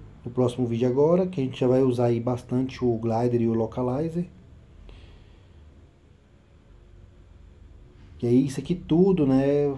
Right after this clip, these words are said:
vai sair da teoria e vai ficar na prática. É muito mais rápido, muito mais fácil de executar, beleza? Então, pessoal,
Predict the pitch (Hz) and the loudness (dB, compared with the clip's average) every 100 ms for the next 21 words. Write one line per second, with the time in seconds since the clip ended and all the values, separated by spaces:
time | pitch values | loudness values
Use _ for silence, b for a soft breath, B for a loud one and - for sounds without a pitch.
0 | - 131 127 135 131 131 131 127 135 123 | -2 -2 0 2 2 2 0 0 2 2
1 | 117 135 156 143 139 - 143 135 120 - | 2 0 0 0 -2 -4 -4 -2 -2 -2
2 | 127 147 147 147 151 180 190 160 117 147 | -2 -2 -2 -2 0 -2 0 0 2 0
3 | 156 147 151 165 170 151 - 139 - 135 | 0 -4 -6 -6 -6 -4 -2 -4 0 0
4 | 123 127 - 98 95 101 123 170 175 180 | 0 -2 -8 -12 -12 -6 0 2 2 -2
5 | - - b b b b b b b b | -4 -16 b b b b b b b b
6 | b b b b - - - - - 139 | b b b b -20 -20 -20 -20 -10 -4
7 | 160 185 175 190 180 110 - | 0 2 4 6 6 4 0